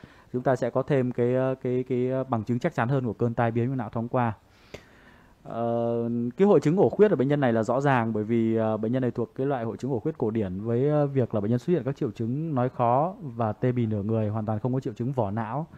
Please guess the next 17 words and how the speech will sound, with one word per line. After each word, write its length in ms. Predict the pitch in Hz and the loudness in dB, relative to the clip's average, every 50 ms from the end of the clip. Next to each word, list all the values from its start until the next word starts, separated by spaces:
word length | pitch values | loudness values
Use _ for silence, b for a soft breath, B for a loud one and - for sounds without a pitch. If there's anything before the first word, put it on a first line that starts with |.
| B B B B - | B B B B -6
Ví 100 | 131 135 | -2 0
dụ 60 | 127 | 0
như 100 | 127 131 | 0 0
các 120 | 127 - 143 | -2 -2 -4
anh 220 | 147 139 127 131 | -4 -6 -6 -8
chị 120 | - - | -10 -10
không 160 | 123 - 127 120 | -8 -8 -6 -4
thấy 140 | - 127 | -4 -2
khám 180 | 117 - 113 117 | -2 -2 -2 0
thấy 80 | 127 131 | 0 0
bán 200 | 123 117 117 135 | 0 2 2 2
manh, 260 | 135 135 127 123 117 | 2 2 2 2 2
không 180 | - 123 113 | 0 -2 -2
thấy 140 | 113 117 113 | -2 -2 -2
có 80 | 113 123 | -2 -4
thất 140 | - - 147 | -4 -2 0
ngôn, 340 | 139 139 139 131 131 117 | 2 4 6 6 4 4